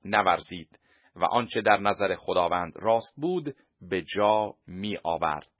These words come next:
لیکن مکانهای بلند برداشته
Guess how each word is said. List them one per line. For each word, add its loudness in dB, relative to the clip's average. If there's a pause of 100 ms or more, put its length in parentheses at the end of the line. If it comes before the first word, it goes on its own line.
(1040)
لیکن 0 (120)
مکانهای -2
بلند 0
برداشته -2